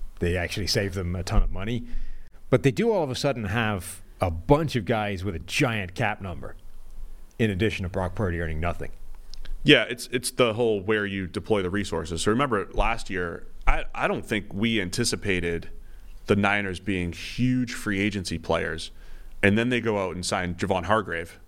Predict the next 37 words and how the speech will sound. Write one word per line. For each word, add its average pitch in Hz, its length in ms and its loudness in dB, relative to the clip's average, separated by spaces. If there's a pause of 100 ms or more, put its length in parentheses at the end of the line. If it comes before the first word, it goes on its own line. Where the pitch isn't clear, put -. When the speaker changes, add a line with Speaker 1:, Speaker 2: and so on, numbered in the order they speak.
Speaker 2:
for - 160 4
a - 20 4
massive 104 520 2
number. 87 280 0
It's 82 120 -4
like, 90 200 -2
dude, 107 180 2
they're 98 180 2
already 107 500 2
loaded 98 360 0
on 95 120 -2
the 95 60 -2
defensive 92 400 -2
line. 92 420 0
Speaker 1:
Yeah. 127 160 4 (400)
Speaker 2:
And 120 160 8
since - 320 0
that 110 240 0
point, 92 440 -2 (440)
they 110 100 8
traded 113 380 2
for 107 100 -6
Chase 98 320 0
Young 90 360 0
and 87 160 -2
Randy 107 260 4
Gregory, 95 560 0
and 90 100 0
they 113 140 4
just 104 280 -4
kept - 420 -4
going 95 340 4
and 80 120 -6
going 101 280 2
and 82 100 -6
going 87 380 -2
and 85 220 -8